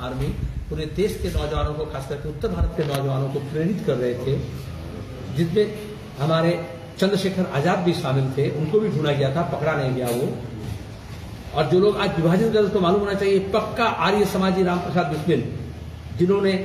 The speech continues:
बिस्मिल अजीमाबादी के वो शेर, "सरफरोशी की, की, की तमन्ना आज हमारे दिल में है, देखना है जोर कितना बाजुए कातिल में है", उसको, अ, शहादत के पहले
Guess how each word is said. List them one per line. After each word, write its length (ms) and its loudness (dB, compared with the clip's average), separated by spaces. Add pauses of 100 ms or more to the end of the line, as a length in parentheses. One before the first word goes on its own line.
(140)
बिस्मिल 340 4
अजीमाबादी 580 2
के 100 2
वो 160 4
शेर, 240 2
"सरफरोशी 600 0
की, 140 -4
की, 280 0
की 320 -2
तमन्ना 340 0
आज 240 0
हमारे 340 0
दिल 180 2
में 160 0
है, 460 -2
देखना 320 0
है 180 2
जोर 240 2
कितना 320 -2
बाजुए 400 2
कातिल 320 -2
में 160 0
है", 400 -4
उसको, 320 0
अ, 640 -4
शहादत 460 0
के 60 2
पहले 320 2